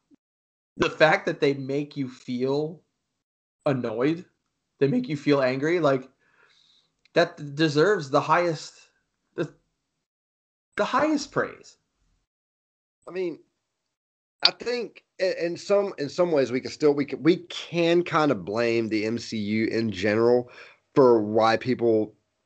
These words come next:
Speaker 2: got so heated about John Walker. It's because just about every villain that the M C U has had has either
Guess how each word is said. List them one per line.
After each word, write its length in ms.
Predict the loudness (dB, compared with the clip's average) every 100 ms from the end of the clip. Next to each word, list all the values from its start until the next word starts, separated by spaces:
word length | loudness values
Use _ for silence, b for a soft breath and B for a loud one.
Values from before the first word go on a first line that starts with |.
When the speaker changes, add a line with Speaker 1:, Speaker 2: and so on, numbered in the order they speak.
| _ _ _ _ -8
Speaker 2:
got 300 | 2 2 2
so 220 | 0 -2 -2
heated 540 | -6 -8 -2 0 0
about 320 | 2 2 2
John 260 | 0 0 4
Walker. 420 | 4 4 -2 -8 B B -14
It's 80 | -8
because 300 | -2 0 0
just 220 | -4 0
about 240 | 2 2
every 300 | 2 2 2
villain 460 | 2 2 4 4 0
that 100 | -2
the 160 | -2
M 80 | -2
C 180 | -4 -10
U 300 | -6 -4 -2
has 180 | -2 -6
had 560 | 0 2 2 0 -6 -14 _ _ _ _ b b b b b _ _ 0
has 160 | 4
either 440 | 4 4 2 0